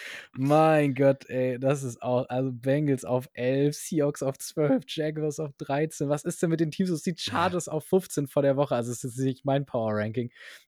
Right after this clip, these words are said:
Speaker 1: das ist das Power-Ranking von N F L dot com. Das ist ja furchtbar, was ist mit den Teams los? Come
Speaker 2: Ja.
Speaker 1: on, people,
Speaker 2: Ich glaub,
Speaker 1: get
Speaker 2: ich,
Speaker 1: your
Speaker 2: ich
Speaker 1: sh- together.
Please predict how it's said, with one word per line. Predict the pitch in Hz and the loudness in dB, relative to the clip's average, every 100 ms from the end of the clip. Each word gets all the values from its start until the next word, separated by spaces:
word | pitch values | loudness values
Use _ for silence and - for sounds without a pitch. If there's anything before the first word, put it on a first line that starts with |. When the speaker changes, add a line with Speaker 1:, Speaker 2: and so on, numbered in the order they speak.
| - | -8
Speaker 1:
das | 117 | -8
ist | 113 | -8
das | - | -8
Power-Ranking | - 120 117 113 117 120 113 110 | -2 0 2 0 -2 -4 -4 -6
von | - 117 113 113 113 117 | -4 0 2 2 0 -4
N | 113 120 | -4 -2
F | 117 - | -2 -4
L | 117 | -6
dot | 110 - | -6 -10
com. | - 117 113 - - - - | -4 -4 -4 -12 -20 -20 -12
Das | 120 - | -10 -8
ist | - | -2
ja | 165 | 0
furchtbar, | 160 - 185 247 - 113 | -2 0 4 4 4 0
was | 120 127 | 0 0
ist | |
mit | 156 151 | -2 -2
den | 147 | -2
Teams | - 208 208 - | 2 4 4 -2
los? | 117 117 - | -2 -2 -4
Come | - 170 | -4 -2
Speaker 2:
Ja. | 170 | 2
Speaker 1:
on, | 156 127 101 - _ _ _ | 0 0 -6 -18 _ _ _
people, | 139 131 156 151 - _ - - - | -6 -2 0 0 -2 _ -20 -20 -12
Speaker 2:
Ich | - | -2
glaub, | 156 | 0
Speaker 1:
get | 147 | 0
Speaker 2:
ich, | - | 2
Speaker 1:
your | 143 135 131 127 | 4 4 2 0
Speaker 2:
ich | - | -4
Speaker 1:
sh- | - - | -10 -10
together. | - 120 117 104 104 | -8 -4 -2 -2 -6